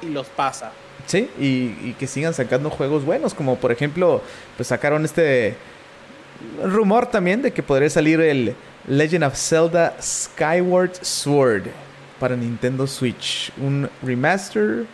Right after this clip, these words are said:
Speaker 2: como le quieran llamar. Eh, están, eh, también, se ve en el rumor, se dice que también están ahí planeando cómo va a ser lo de los controles, porque sabemos que este juego salió en el Wii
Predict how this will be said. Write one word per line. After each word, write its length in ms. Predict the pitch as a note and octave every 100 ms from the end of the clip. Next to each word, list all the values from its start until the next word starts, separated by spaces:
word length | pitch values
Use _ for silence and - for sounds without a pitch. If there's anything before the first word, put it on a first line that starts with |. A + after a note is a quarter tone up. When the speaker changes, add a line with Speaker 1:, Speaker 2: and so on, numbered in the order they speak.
| - -
Speaker 2:
como 140 | B2
le 80 | B2
quieran 200 | C#3+ D3
llamar. 380 | B2 D3 G#3+ B3 - - - - -
Eh, 840 | B2 A#2 A#2 A#2 A2+ A2+ A2+ A2 A2+
están, 340 | - C3+ C#3
eh, 160 | C#3 C3+
también, 480 | C3 B2 C3 C3+ B2+
se 180 | - -
ve 100 | B2+
en 80 | C#3+
el 120 | D#3
rumor, 540 | C#3+ C3+ B2+ C3+ E3 G3 - - - -
se 160 | -
dice 240 | B2 B2+ -
que 80 | D3+
también 260 | A#2+ B2
están 280 | C3+ C#3 C3+
ahí 280 | C3 C3 B2+ -
planeando 460 | - C3+ C3 C#3 C#3+
cómo 240 | D3+ D3
va 80 | C#3+
a 40 | C#3
ser 360 | - D3 - - - - - -
lo 220 | B2 B2
de 340 | A#2 A#2+ A#2 A#2
los 160 | B2 -
controles, 460 | B2 D3 A3 A#3+
porque 300 | - C#3 C3
sabemos 380 | B2 B2 D3 E3
que 60 | C#3+
este 160 | -
juego 200 | D#3 D3
salió 220 | D#3 C3
en 80 | C3+
el 100 | C3
Wii 240 | C3 A3+